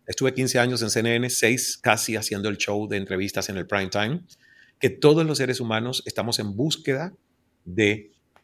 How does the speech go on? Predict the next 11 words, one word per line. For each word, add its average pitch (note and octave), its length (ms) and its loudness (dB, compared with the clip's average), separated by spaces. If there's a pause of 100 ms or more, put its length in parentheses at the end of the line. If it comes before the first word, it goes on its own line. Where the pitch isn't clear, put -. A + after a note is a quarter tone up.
(220)
gerenciar A#2 840 2
paz, - 540 -2 (100)
porque A#2+ 240 0
la G#2 180 4
paz C3 280 -2
es G2+ 160 -2
la G#2 100 0
felicidad, F#2+ 520 -4 (340)
y D3 80 6
que A#2+ 160 4
muchos D3+ 640 4